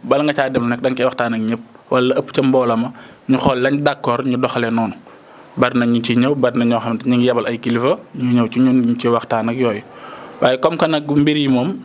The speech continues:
dañ ko tënk ci baat, kon suñu ñëw jékki-jékki di demee noonu, euh, jékki def déclaration ci waxtaan ci suñu biir. Waaye nag li wér te wóor mooy danañ jàppale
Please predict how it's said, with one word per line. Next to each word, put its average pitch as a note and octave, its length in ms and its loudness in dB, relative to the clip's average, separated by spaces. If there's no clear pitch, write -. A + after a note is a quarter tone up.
dañ C3+ 160 0
ko C3+ 260 2
tënk C3 380 -2
ci C3+ 100 -2
baat, B2 300 0
kon B2+ 160 4
suñu C#3+ 240 2
ñëw B2+ 240 2
jékki-jékki A#2 460 -2
di B2 80 -2
demee A#2+ 240 2
noonu, A2 260 0
euh, A#2+ 420 2
jékki B2+ 220 0
def A#2+ 160 2
déclaration A#2 720 0
ci C#3 80 0
waxtaan B2+ 400 0
ci B2 140 -6
suñu B2 100 2
biir. A#2 260 -2
Waaye C3 200 2
nag C3+ 140 -2
li C3+ 140 4
wér G3+ 200 4
te F3+ 100 0
wóor D#3 180 2
mooy B2+ 320 -2
danañ C3 320 0
jàppale B2 360 0